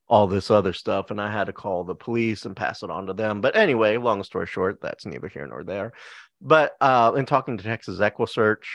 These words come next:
and the officer, um, what ends up happening is that, um,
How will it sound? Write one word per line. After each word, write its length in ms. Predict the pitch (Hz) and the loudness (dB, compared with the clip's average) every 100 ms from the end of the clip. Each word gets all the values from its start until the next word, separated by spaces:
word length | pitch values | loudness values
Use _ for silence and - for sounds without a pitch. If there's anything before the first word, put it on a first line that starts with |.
| - - _ | -14 -18 _
and 720 | 127 104 98 95 92 90 90 90 - | -2 0 2 0 -2 -4 -6 -10 -8
the 180 | 95 87 | -6 2
officer, 680 | 131 160 120 - 95 90 113 _ _ _ _ _ _ _ _ _ - _ 143 | 4 4 0 -2 0 0 -2 _ _ _ _ _ _ _ _ _ -20 _ 2
um, 500 | 123 117 110 104 - _ | 4 4 2 -2 -12 _
what 200 | 143 139 147 | 2 4 6
ends 180 | 143 | 6
up 160 | 143 135 | 4 4
happening 800 | 123 165 175 - 135 117 110 113 | 2 2 2 0 -2 -2 -4 -6
is 540 | - 117 113 110 110 107 | -6 -4 -2 -2 -4 -4
that, 480 | 107 107 104 104 - - - - - _ _ - | -2 -2 0 -2 -6 -20 -20 -20 -20 _ _ 0
um, 520 | 113 107 95 92 - | 4 6 6 2 -4